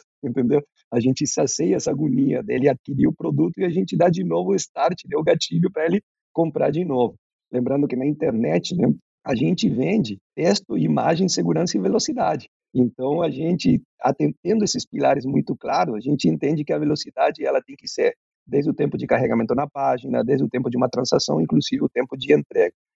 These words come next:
Mas por que que tudo mudou, tá? Porque houve uma retomada do varejo físico, tá? Os shoppings começaram a encher novamente, as lojas físicas começaram a bater todas as metas desde janeiro.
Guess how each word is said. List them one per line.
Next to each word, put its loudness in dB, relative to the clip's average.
Mas 4
por -6
que -2
que -4
tudo 0
mudou, 0
tá? -6
Porque -2
houve -2
uma -2
retomada 0
do -6
varejo 0
físico, -2
tá? 2
Os -10
shoppings 2
começaram 0
a 0
encher 2
novamente, 0
as 2
lojas -2
físicas 2
começaram -2
a 2
bater -2
todas 0
as -6
metas 2
desde 2
janeiro. 0